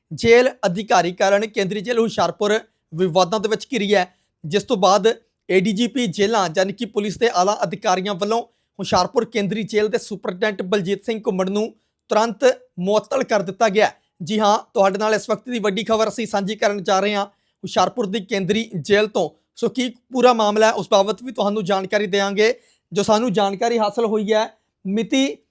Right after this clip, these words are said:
ਪੱਚੀ ਫਰਵਰੀ ਨੂੰ ਕੇਂਦਰੀ ਜੇਲ੍ਹ ਹੁਸ਼ਿਆਰਪੁਰ ਦੇ ਵਿੱਚ ਬੰਦੀਆਂ ਦੀ ਜਿਹੜੀ ਆਪਸ ਦੇ ਵਿੱਚ ਲੜਾਈ ਹੁੰਦੀ ਹੈ, ਤਾਂ ਇਸ ਘਟਨਾ ਦੇ ਵਿੱਚ ਜਦੋਂ ਪੁਲਿਸ ਵਿਭਾਗ ਵੱਲੋਂ ਖੂਫੀਆ ਢੰਗ ਦੇ ਨਾਲ ਪੜਤਾਲ ਕਰਵਾਈ ਜਾਂਦੀ ਹੈ,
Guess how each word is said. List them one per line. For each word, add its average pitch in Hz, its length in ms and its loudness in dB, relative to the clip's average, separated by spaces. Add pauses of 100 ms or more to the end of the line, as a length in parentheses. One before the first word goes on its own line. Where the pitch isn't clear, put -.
(200)
ਪੱਚੀ 254 280 4
ਫਰਵਰੀ 247 380 2
ਨੂੰ 262 120 -6
ਕੇਂਦਰੀ 240 340 0
ਜੇਲ੍ਹ 240 220 0
ਹੁਸ਼ਿਆਰਪੁਰ 208 540 0
ਦੇ 208 120 2
ਵਿੱਚ 220 380 2 (1000)
ਬੰਦੀਆਂ 214 420 0
ਦੀ 277 120 0
ਜਿਹੜੀ 247 280 2
ਆਪਸ 202 340 0
ਦੇ 277 80 -2
ਵਿੱਚ 247 200 0
ਲੜਾਈ 220 320 0
ਹੁੰਦੀ 226 360 0
ਹੈ, 214 120 2 (400)
ਤਾਂ 240 160 2
ਇਸ 220 160 2 (100)
ਘਟਨਾ 214 180 -4
ਦੇ 214 120 0
ਵਿੱਚ 214 280 0 (340)
ਜਦੋਂ 220 440 2 (640)
ਪੁਲਿਸ 262 260 2
ਵਿਭਾਗ 269 500 0
ਵੱਲੋਂ 226 440 0
ਖੂਫੀਆ 262 680 0 (1040)
ਢੰਗ 208 180 0
ਦੇ 175 140 -4
ਨਾਲ 233 160 4
ਪੜਤਾਲ 208 480 0
ਕਰਵਾਈ 233 300 0
ਜਾਂਦੀ 202 440 0
ਹੈ, 202 120 4